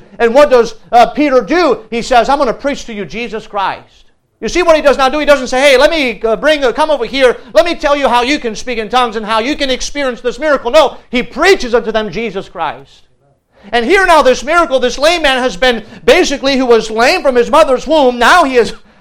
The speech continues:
jumping around. He's praising God. This is a wonderful miracle that happened. But Peter doesn't t-, sell, say to the multitude, "Hey, you wanna see more miracles?" That's not what he says.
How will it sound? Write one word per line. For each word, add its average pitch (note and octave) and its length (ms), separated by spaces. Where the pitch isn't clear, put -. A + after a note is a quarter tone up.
jumping F4 420
around. B3+ 520
He's B3+ 180
praising D4+ 520
God. A#3+ 480
This C4 200
is A#3 100
a B3 100
wonderful C#4 440
miracle D#4+ 340
that B3 140
happened. C4 460
But B3+ 220
Peter F4 260
doesn't B3 380
t-, B3+ 160
sell, D#4 320
say D#4+ 200
to C4+ 80
the A#3+ 80
multitude, D4 360
"Hey, E4 320
you D#4+ 140
wanna F4+ 240
see F4+ 220
more E4+ 240
miracles?" F4+ 720
That's - 120
not B3 140
what G3 80
he G3 60
says. G#3 440